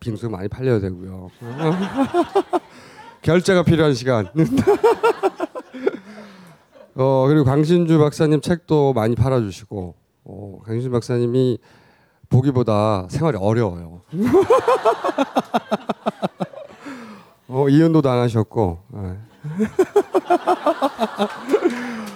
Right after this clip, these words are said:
남들 이혼 어쩌고저쩌고 할 때가 아니에요. 어? <laughs> 이혼도 당하셨고, 어, 어, 생활도 그렇게 쉽지가 않고, 어, 책을 많이 내는 이유가 있어요. 네? <laughs> 강연을 이렇게 많이 하는 이유도 있고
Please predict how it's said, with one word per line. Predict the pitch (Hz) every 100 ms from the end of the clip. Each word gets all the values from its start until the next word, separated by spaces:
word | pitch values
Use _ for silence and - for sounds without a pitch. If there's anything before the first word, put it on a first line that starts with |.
| - - -
남들 | 120 143 175 185 196 170
이혼 | 175 185
어쩌고저쩌고 | 160 180 175 175 160
할 | 170
때가 | 180 147
아니에요. | 139 147 143 127 127 120 98 120
어? | 175 294 - 269 269 311 311 453 - 453 -
<laughs> | 370 - - - - - _ _ -
이혼도 | 135 151 135
당하셨고, | 120 123 104 110 98 123 101 87
어, | 107 90 - _ _ _ _ -
어, | 107 104
생활도 | 156 147 127
그렇게 | 117 113
쉽지가 | - - 127 104 92
않고, | 92 - 87 85 120 -
어, | 143 107 98 90 - - - - _ _ _ _ _ -
책을 | - 190
많이 | 127 139
내는 | 143 143
이유가 | 120 139 147
있어요. | 104 95 - 113 90 87 -
네? | 117 117 190 214 220 349 339 427
<laughs> | - - - - -
강연을 | 127 151 180
이렇게 | 170 147 143
많이 | 117 143
하는 | 156 151
이유도 | 123 123 123
있고 | 92 - 107 160